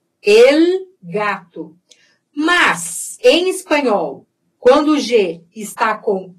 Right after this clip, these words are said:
E, com a vogal E e com I, a pronunciação desse G é igual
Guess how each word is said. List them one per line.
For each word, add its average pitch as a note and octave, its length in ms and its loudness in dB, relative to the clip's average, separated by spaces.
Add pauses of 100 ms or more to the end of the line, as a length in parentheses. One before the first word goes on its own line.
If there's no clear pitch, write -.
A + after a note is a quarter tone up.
E, B3 440 2 (280)
com - 100 -12
a G#3 80 0
vogal G#3 460 0
E G#3 280 -2
e F#3+ 60 -8
com E3+ 280 -2
I, D#4 420 2 (800)
a - 100 0
pronunciação C#4+ 1200 -2
desse G3 360 -4
G A3 460 0
é F#3+ 180 -8
igual G#3 520 -2